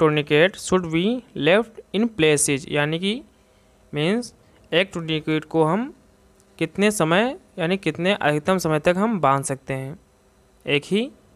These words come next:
जगह पर। तो इसका आंसर हुआ ए, यानी कि वन मिनट, वन मिनट से ज़्यादा हम एक टूर्निकेट को एक ही जगह पर बांध कर नहीं रख सकते हैं। तो इसका आंसर हुआ ए, वन मिनट। फिर फोर्थ है, "Which government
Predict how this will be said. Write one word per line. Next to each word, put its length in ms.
जगह 340
पर। 240
तो 200
इसका 300
आंसर 440
हुआ 340
ए, 200
यानी 220
कि 280
वन 240
मिनट, 500
वन 160
मिनट 180
से 120
ज़्यादा 340
हम 220
एक 180
टूर्निकेट 360
को 140
एक 140
ही 80
जगह 240
पर 80
बांध 300
कर 140
नहीं 260
रख 100
सकते 300
हैं। 220
तो 40
इसका 220
आंसर 240
हुआ 240
ए, 180
वन 380
मिनट। 240
फिर 120
फोर्थ 440
है, 260
"Which 260
government 600